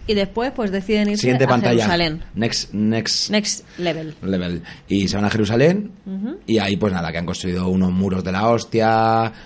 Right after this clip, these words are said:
Speaker 2: vamos, que están ahí todos de puta madre, que van
Speaker 1: Ujú.
Speaker 2: dejando entrar a gente. Además, ¿no? Yo creo que es un poco guiñito.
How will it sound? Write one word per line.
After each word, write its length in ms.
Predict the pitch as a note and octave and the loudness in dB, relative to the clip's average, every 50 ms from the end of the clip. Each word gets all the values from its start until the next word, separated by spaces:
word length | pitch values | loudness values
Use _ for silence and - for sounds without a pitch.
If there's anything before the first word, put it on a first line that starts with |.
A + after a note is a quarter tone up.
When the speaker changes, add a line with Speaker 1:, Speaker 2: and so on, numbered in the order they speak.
| - - | -18 -10
Speaker 2:
vamos, 280 | - F#2 F#2 F2 E2 - | -6 -4 -4 -4 -4 -6
que 60 | F2+ | -10
están 180 | - - F#2 G2 | -10 -8 -6 -4
ahí 100 | F#2+ F#2+ | -4 -4
todos 260 | - G2+ G#2 G#2+ G#2+ | -2 0 0 2 2
de 80 | G#2 F#2 | 2 0
puta 240 | E2 G2 F#2 F2+ F#2 | 0 -2 -4 -4 -2
madre, 760 | F#2+ G#2 A2 A2 G#2+ G#2 A2 A2 A2 A2 A2 A2 A2 G#2+ - - - - - - | -2 -2 0 0 0 2 2 4 4 4 4 2 2 -2 -6 -10 -20 -20 -12 -6
que 60 | - G2 | -4 -2
van 140 | G2 G2+ | 2 4
Speaker 1:
Ujú. 100 | G#2+ G2+ | 4 4
Speaker 2:
dejando 240 | G2 - - G#2 G#2 | 4 2 2 2 2
entrar 260 | G2+ F#2+ F#2 G2 F#2+ | 0 0 0 -2 -2
a 60 | F#2+ F2+ | -2 -2
gente. 800 | - - A#2 A#2+ A#2 A2 - A2+ A2+ A2+ A2+ A2+ A2 A2 - - - - - - | 0 0 2 2 2 2 2 4 4 6 6 4 2 0 -4 -12 -20 -20 -18 -10
Además, 280 | - G2 A2 B2 A#2+ B2 | -6 -2 0 0 2 2
¿no? 200 | C3+ E3 F#3+ F3+ | 4 4 2 2
Yo 80 | - A#2+ | 0 -2
creo 120 | A#2+ B2+ | -2 0
que 60 | C#3 C3+ | 0 0
es 60 | C#3 | 0
un 60 | C#3 | 0
poco 180 | C3+ C#3+ C3 B2+ | 0 0 0 0
guiñito. 380 | C3 B2 C3 C3+ C3+ C#3 C3+ | 0 0 0 0 0 0 0